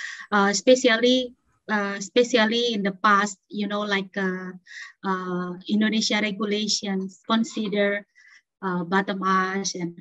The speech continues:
coal ash as the hazardous material. So some, somehow it is, uh, very funny, uh, while in other country, uh, fly ash and bottom ash is,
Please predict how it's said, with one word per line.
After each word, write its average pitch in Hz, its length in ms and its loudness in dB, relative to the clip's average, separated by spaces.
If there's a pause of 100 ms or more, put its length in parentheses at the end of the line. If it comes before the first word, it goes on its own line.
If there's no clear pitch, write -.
coal 214 220 2
ash 185 340 2 (100)
as 185 200 -10
the 170 420 -4 (160)
hazardous 208 600 4
material. 170 540 -6 (360)
So 180 340 -6 (340)
some, 269 400 4 (100)
somehow 339 520 6
it 240 220 4
is, 247 260 0
uh, 214 320 2 (100)
very 269 300 4
funny, 233 440 -2 (580)
uh, 208 180 -6
while 226 460 2
in 220 200 -6
other 220 340 -2
country, 220 640 -8 (180)
uh, 190 400 -4
fly 214 220 2
ash 202 360 0
and 185 380 -6
bottom 196 340 -2
ash 190 440 -6
is, 185 260 -12